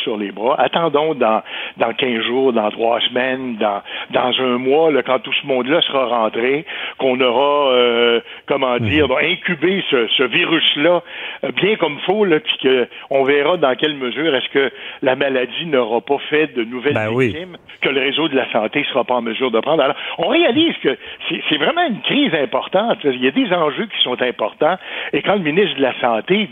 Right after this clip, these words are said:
Speaker 1: dit, « Je vais exiger du gouvernement fédéral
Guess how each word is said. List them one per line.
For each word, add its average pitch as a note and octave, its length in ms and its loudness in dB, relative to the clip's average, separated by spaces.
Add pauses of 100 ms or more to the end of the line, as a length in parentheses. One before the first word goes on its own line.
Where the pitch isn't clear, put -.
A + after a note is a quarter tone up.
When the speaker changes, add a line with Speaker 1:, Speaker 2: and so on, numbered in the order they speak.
(120)
Speaker 1:
dit, « G3+ 220 -2 (300)
Je - 200 -2
vais C#3+ 360 2
exiger E3 960 0
du - 120 -4
gouvernement B2 460 0
fédéral C3 600 0